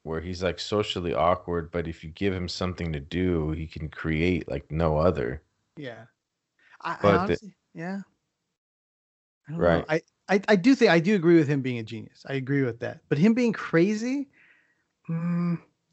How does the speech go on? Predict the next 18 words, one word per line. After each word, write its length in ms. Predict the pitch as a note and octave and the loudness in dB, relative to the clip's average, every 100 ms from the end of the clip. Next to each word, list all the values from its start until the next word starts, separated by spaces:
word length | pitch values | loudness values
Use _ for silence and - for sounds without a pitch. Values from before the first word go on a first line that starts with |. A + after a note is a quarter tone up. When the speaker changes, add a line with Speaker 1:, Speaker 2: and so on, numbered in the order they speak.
| _ _ _ _ - _ _ | _ _ _ _ -20 _ _
Speaker 2:
when 180 | A3+ G3+ | 6 10
you 80 | G#3+ | 10
saw 320 | F#3+ A#3+ B3+ | 8 6 8
him 260 | C4+ C#4 C4 | 6 4 2
as, 240 | G3+ E3+ D#3+ | 2 0 -2
as 240 | E3+ D3+ | -4 -2
he 100 | D#3+ | 0
was 500 | C#3+ C3+ C3 A#2+ A2+ _ _ _ | 0 0 0 -2 -6 _ _ _
with 100 | C#3+ | -6
this 160 | C3+ B2+ | -4 -4
first 280 | - C3+ C3 | -2 -2 -2
album, 300 | A2+ A2+ A2+ | -4 -4 -6
with, 160 | A#2 | -4
like, 140 | A#2 A2+ | -4 -2
Graduation 840 | B2 A2 B2 C#3+ C3 B2+ A#2 A2+ | -4 -2 0 0 0 -4 -4 -4
and 300 | A2 A2 A2 | -6 -8 -10
College 360 | - C3+ B2+ A2+ | -2 0 0 0
Dropout, 460 | B2 A#2 A#2+ A2+ | -2 0 0 -2